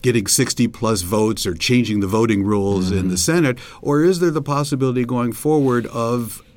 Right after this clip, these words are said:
Speaker 1: moving back to what we had, even in nineteen ninety Clean Air Act
Speaker 2: Right.
Speaker 1: amendments, and that's a bipartisan coalition? Do you see that as a possibility, or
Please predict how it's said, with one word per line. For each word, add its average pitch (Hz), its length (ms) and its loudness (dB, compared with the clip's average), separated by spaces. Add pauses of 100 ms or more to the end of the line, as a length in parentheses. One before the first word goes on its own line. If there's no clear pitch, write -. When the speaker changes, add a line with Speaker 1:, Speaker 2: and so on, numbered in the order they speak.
(300)
Speaker 1:
moving 131 420 2
back 151 280 -2
to 120 100 -6
what 107 200 -2
we 113 180 0
had, 110 520 -4 (220)
even 110 220 -2
in 104 120 0
nineteen 104 360 -2
ninety 101 280 -4
Clean 104 240 -6
Air 101 120 -2
Act 95 160 -8
Speaker 2:
Right. 98 60 -6
Speaker 1:
amendments, 120 420 -2 (260)
and 120 160 0
that's 135 160 -2
a 117 60 -2
bipartisan 113 800 -2
coalition? 92 640 -6
Do 107 80 -6
you 131 40 -2
see 147 180 -4
that 131 160 -2
as 123 140 -4
a 110 60 -8
possibility, 120 720 -2
or 107 260 -2